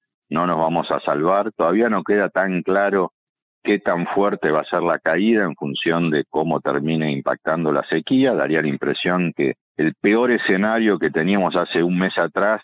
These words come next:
de que no llovía nada, eh, hubiera sido muy complicado. Ahora un poco llovió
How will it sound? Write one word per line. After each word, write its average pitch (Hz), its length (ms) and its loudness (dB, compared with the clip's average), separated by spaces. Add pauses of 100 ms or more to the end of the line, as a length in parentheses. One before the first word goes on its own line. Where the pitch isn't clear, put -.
de 76 120 -2
que 76 140 -6
no 90 140 0 (100)
llovía 87 320 2
nada, 95 480 0 (480)
eh, 76 160 -2
hubiera 85 400 2
sido 73 560 2
muy 95 400 2
complicado. 76 960 0 (260)
Ahora 104 280 2
un 98 100 -2
poco 110 240 0 (100)
llovió 139 540 2